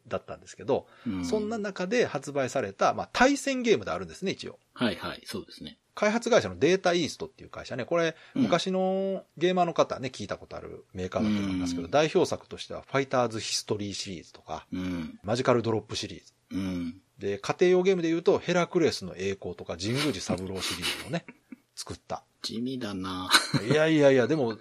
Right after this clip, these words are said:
Speaker 1: それなりにね、続いてるシリーズ。
Speaker 2: そうか。
Speaker 1: を
Speaker 2: そこら辺なんですね。
Speaker 1: 持ってるメーカーだったんですけど、今はもう倒産してなくなってしまってるという状態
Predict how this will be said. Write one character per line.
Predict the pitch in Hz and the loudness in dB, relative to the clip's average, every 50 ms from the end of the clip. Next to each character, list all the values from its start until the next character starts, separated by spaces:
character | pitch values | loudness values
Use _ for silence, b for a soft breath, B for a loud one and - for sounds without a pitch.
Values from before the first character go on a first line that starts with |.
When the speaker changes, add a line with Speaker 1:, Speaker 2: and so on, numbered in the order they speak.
| - | -8
Speaker 1:
そ | - - 147 | -4 0 2
れ | 143 139 | 2 4
な | 135 131 | 4 4
り | 127 123 120 | 4 2 2
に | 117 117 | -2 -2
ね、 | 113 101 82 - _ _ | -2 -4 -4 -6 _ _
続 | - - 120 117 120 | -10 -6 -2 0 0
い | 113 | 2
て | - 117 | 2 0
る | 104 104 | 0 0
シ | - - 101 | -2 -2 -2
リ | 104 95 87 | -4 -6 -6
ー | |
ズ。 | - 87 82 80 - _ _ - | -8 -12 -18 -20 -20 _ _ -16
Speaker 2:
そ | - - - 98 87 | -12 -10 -10 -10 -10
う | 87 _ _ - | -12 _ _ -14
か。 | - - - - - _ _ _ _ _ _ 165 | -12 -12 -12 -14 -20 _ _ _ _ _ _ 2
Speaker 1:
を | 175 | 2
Speaker 2:
そ | 160 - - | 2 2 0
こ | - - 139 139 | -2 -2 0 0
ら | 135 | -2
辺 | 123 - 117 113 117 117 113 113 _ _ _ _ _ _ _ | -2 -4 -4 -4 -4 -4 -8 -10 _ _ _ _ _ _ _
な | - 104 101 92 | -6 -4 -4 -2
ん | - | -4
で | 110 - | -6 -8
す | - - 104 | -10 -8 -6
ね。 | 117 160 | -6 -4
Speaker 1:
持 | 185 - | -4 -4
っ | |
て | - 165 175 | -2 -2 0
る | 202 160 | 2 2
メ | 113 107 101 98 | 2 2 0 0
ー | - | 0
カ | - 101 | 0 0
ー | 95 | 0
だ | 92 | 0
っ | 87 - | -2 -8
た | - 90 | -8 -10
ん | 87 | -10
で | - - | -10 -10
す | - | -8
け | - - | -6 -6
ど、 | 160 | -6
今 | 156 185 214 170 | -4 0 0 0
は | 107 | 0
も | 85 80 82 | 0 -4 -10
う | - | -10
倒 | - - 101 92 | -8 -6 -6 -4
産 | - - 90 87 85 | -4 -6 -8 -8 -10
し | - | -12
て | - 90 - - | -12 -14 -14 -12
な | 87 90 | -14 -14
く | - 90 | -12 -12
な | 85 80 | -14 -14
っ | - | -14
て | - | -14
し | 90 - 85 | -16 -14 -14
ま | 80 | -16
っ | 76 | -18
て | - - | -18 -18
る | 87 | -18
と | 85 - 78 | -16 -16 -16
い | 78 78 80 | -18 -18 -18
う | |
状 | 78 80 78 | -18 -20 -20
態 | - 85 80 - | -20 -20 -20 -14